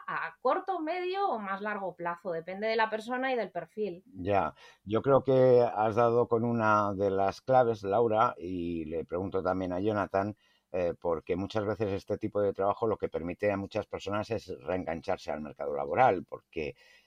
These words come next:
Speaker 2: no sé si es cierto o es un mantra que, digamos, que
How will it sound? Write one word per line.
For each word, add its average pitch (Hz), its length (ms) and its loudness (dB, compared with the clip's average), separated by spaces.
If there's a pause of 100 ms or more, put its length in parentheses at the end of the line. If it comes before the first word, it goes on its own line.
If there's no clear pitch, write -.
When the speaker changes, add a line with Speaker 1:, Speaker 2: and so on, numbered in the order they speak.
(100)
Speaker 2:
no 95 220 -2
sé 104 160 -4
si 107 240 -2
es 98 140 2
cierto 87 720 0
o 80 640 -2
es 98 380 2
un 95 220 -6
mantra 95 460 0
que, 82 600 -4 (760)
digamos, 85 420 -8
que 85 380 0